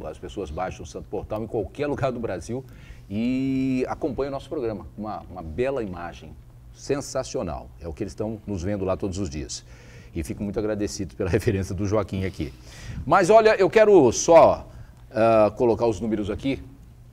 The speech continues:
do covid. Hoje nós estamos chegando, gente, a cento e cinquenta e sete mil novecentos e oitenta e um, quase cento e cinquenta e oito mil mortos pelo covid no Brasil. E mais de cinco milhões quatrocentos e quarenta mil infectados.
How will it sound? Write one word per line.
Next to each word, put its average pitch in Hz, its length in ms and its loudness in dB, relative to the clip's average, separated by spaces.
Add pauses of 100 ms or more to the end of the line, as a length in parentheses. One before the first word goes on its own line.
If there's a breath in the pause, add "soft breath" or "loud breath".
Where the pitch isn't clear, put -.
do 92 180 -8
covid. 101 680 -6
Hoje 113 340 2
nós 101 140 -4
estamos 123 200 -6
chegando, 110 380 -4
gente, 101 240 -8
a 92 60 -12
cento 123 480 -8
e 110 40 -4
cinquenta 104 440 -8
e 90 40 -8
sete - 260 -10
mil 101 120 -6
novecentos 101 320 -8
e 101 40 -6
oitenta 95 340 -8
e 98 60 -4
um, 120 140 -6 (380 loud breath)
quase 135 320 -2
cento - 320 -6
e 117 40 -8
cinquenta 131 520 -8
e 117 60 -4
oito 131 320 -4
mil 123 240 -4
mortos 120 500 -4
pelo 107 180 -6
covid 92 300 -6
no 107 80 -4
Brasil. 90 500 -6 (400 loud breath)
E 95 80 -8
mais 101 240 -4
de 85 80 -10
cinco 98 260 -10
milhões 98 300 -6
quatrocentos 101 440 -10
e 95 40 -12
quarenta 92 360 -10
mil 90 200 -4
infectados. 76 600 -10